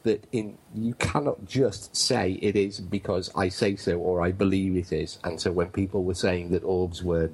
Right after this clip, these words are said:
not paranormal, they were dust, we went out and we conducted and undertook experiments that demonstrated absolutely that they were dust. We developed a hypothesis,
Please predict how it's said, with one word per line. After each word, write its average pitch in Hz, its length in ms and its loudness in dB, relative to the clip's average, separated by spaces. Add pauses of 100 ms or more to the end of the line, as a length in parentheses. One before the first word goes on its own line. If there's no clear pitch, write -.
not 82 240 0
paranormal, 85 760 0
they 80 140 4
were 76 120 -2
dust, - 440 0 (600)
we 110 180 2
went 98 400 2
out 82 200 0
and 85 200 -2
we 82 80 0
conducted 82 760 0
and 80 240 -2
undertook 82 460 -2 (100)
experiments 85 920 -2 (200)
that 110 220 -2
demonstrated 113 840 -2
absolutely 117 1040 2 (960)
that 104 400 0 (760)
they 113 160 2
were 131 180 0
dust. - 440 -4 (640)
We 123 180 2
developed 113 460 0
a 175 60 4
hypothesis, 135 840 0